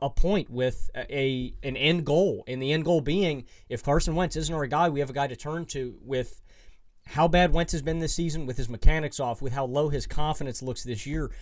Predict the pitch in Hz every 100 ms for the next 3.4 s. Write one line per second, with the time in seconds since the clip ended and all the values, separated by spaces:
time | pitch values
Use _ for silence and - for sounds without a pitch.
0 | - - 131 170 175 175 165 120 139 160
1 | 151 123 143 156 139 123 143 165 156 131
2 | 127 139 139 135 123 139 160 143 - 139
3 | 117 139 139